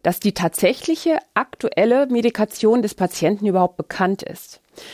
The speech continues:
Hier bietet sich zum Beispiel das Brown Bag Verfahren an. Der Patient packt all seine Arzneimittel, die er aktuell einnimmt, einfach in eine Tüte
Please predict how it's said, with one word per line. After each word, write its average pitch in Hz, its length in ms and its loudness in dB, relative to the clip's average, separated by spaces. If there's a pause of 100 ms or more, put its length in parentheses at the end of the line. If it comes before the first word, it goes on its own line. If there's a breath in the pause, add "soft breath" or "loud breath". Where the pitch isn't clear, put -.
(120)
Hier 254 180 4
bietet 285 280 0
sich - 180 -2
zum 233 140 0
Beispiel 220 320 2
das 202 220 0
Brown 202 360 2
Bag 165 260 0
Verfahren 160 600 -4
an. 147 300 -4 (320 soft breath)
Der 170 80 -2
Patient 214 480 0
packt - 300 -6
all 294 220 4
seine 240 420 2 (100)
Arzneimittel, 240 680 0
die 208 120 0
er 190 100 2
aktuell 170 460 -2
einnimmt, 233 480 2
einfach 180 320 -2
in 165 100 -6
eine 143 240 -6
Tüte 269 420 -2